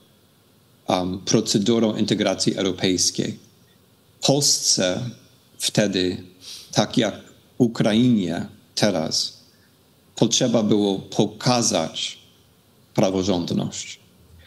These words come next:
I więc ja chciałem podkreślić, że do dziedzictwa Jerzego Giedroycia,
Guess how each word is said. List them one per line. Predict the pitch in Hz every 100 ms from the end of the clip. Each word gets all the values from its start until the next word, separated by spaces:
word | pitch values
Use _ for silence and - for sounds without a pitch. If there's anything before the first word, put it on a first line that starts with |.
| - _
I | 135 120 98 - - - _ - _ -
więc | 120 117
ja | 117 120
chciałem | - 143 120
podkreślić, | 113 104 107 85 - - - - - _ _ _
że | 107 104
do | 101 101 123 127
dziedzictwa | 120 120 131 120 - - 104 98 - -
Jerzego | 107 101 104 104
Giedroycia, | 101 92 101 95 87 85